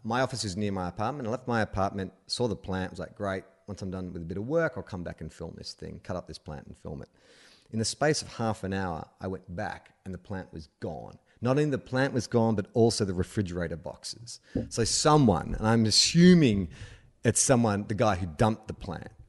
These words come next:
and potentially the guy who dumped the plant is also the guy who dumped the refrigerator boxes, has come and cleared it all away. Not a trace. Like, I don't just mean grabbed the thing and, like, hurriedly took it away. There was, looked like they'd swept the concrete where the leaves had been. Like, there was nothing there.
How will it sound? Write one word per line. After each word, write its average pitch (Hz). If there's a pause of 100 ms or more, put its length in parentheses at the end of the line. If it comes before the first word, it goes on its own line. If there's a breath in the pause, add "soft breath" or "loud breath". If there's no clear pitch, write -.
(200)
and 98
potentially 135
the 104
guy 110
who 107
dumped 113
the 101
plant 107
is 95
also 110
the 98
guy 98
who 92
dumped 95
the 95
refrigerator 87
boxes, -
has 95
come 131
and 92
cleared 104
it 98
all 98
away. 90
Not 107
a 104
trace. - (260 soft breath)
Like, 139
I 160
don't 170
just 139
mean 113 (540 soft breath)
grabbed 113
the 101
thing 107
and, 98
like, 101
hurriedly 107
took -
it 92
away. 101
There 101
was, 98 (420 soft breath)
looked 175
like 165
they'd 104
swept -
the 107
concrete 113
where 104
the 98
leaves 107
had 90
been. -
Like, 95
there 107
was 101
nothing 107
there. 92